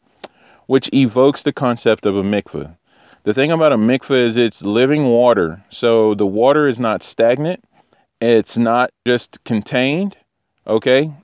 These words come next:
It is constantly flowing. It is constantly moving. It is constantly renewing. And we're to enter into the waters of mikveh, which is Hashem, as is written in Yirmiyahu, that Hashem is the hope of Yisrael,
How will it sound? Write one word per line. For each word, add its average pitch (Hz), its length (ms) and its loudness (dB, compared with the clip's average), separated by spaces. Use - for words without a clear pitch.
It 131 160 2
is 139 320 0
constantly 143 560 -4
flowing. 160 500 -4
It 117 80 -2
is 98 100 -2
constantly 127 460 -4
moving. 143 380 0
It 117 100 -2
is 98 80 -4
constantly 131 480 -2
renewing. 120 560 0
And 104 180 0
we're 123 160 0
to 123 180 -2
enter 139 320 -2
into 135 220 -2
the 131 100 2
waters 123 380 0
of 107 100 -2
mikveh, 113 460 -2
which 113 280 -2
is 113 220 -2
Hashem, 123 640 -2
as 110 180 -2
is 110 160 -2
written 113 220 2
in 110 140 0
Yirmiyahu, 104 800 0
that 113 360 4
Hashem 131 460 -2
is 117 100 -2
the 110 120 0
hope 120 200 0
of 104 100 -6
Yisrael, 104 760 2